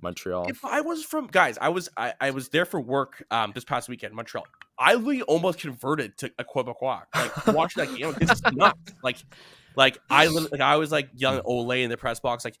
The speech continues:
Speaker 2: if I was from Montreal,
Speaker 1: <laughs>
Speaker 2: I'd wanna play on Montreal. This is not a hard concept. And, like, also, too, it's like,
Speaker 1: Yeah.
Speaker 2: people are so tough on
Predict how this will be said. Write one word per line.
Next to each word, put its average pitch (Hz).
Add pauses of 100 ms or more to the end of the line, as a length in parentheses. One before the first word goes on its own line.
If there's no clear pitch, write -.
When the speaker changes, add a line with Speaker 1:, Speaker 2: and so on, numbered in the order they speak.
(240)
Speaker 2:
if -
I 156
was 220
from 240
Montreal, 196
Speaker 1:
<laughs> -
Speaker 2:
I'd 175
wanna 156
play 156
on 156
Montreal. 151
This 135
is 143
not 170
a -
hard 156
concept. - (580)
And, 175
like, 196
also, 175
too, 160
it's 165
like, 127
Speaker 1:
Yeah. 85
Speaker 2:
people 202
are 196
so 127
tough 110
on 107